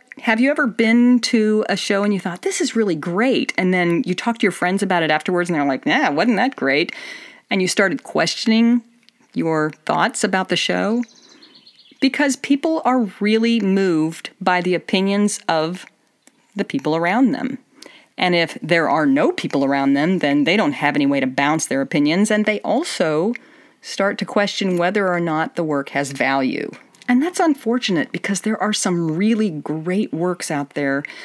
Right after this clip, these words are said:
that are not drawing an audience. And I don't know that I would say it's always about marketing. And I know there are people out there who want to say, "Well, it's not always about the marketing. Sometimes the Super Bowl is on."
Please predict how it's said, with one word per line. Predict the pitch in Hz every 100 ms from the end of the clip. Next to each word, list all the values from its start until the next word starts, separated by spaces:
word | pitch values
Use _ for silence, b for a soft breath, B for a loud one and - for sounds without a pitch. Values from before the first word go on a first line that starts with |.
| B -
that | 170
are | 165
not | 165 175 190 - -
drawing | 160 151 147 151
an | 160
audience. | - 170 190 143 - - - - B B B B B -
And | 240
I | 247
don't | 269 302
know | 240 233
that | 214 190
I |
would | 180
say | 170 185 196
it's | 214 -
always | 160 175 180
about | 185 190 190
marketing. | 196 208 226 220 220 220 - _ _ _ _
And | 220
I | 214
know | 220 247
there | 302
are | 269
people | 170 147
out | 147 139 -
there | 135 143
who | 143
want | 143
to | 135
say, | - 139
"Well, | 147 175
it's | 170 180
not | 175 170
always | 151 131 143
about | 135 123 123
the | 131
marketing. | 135 127 131 131 147
Sometimes | - 185 180 170 160 -
the | 160
Super | - 254 226 175
Bowl | 156 - 143
is | -
on." | 120 - -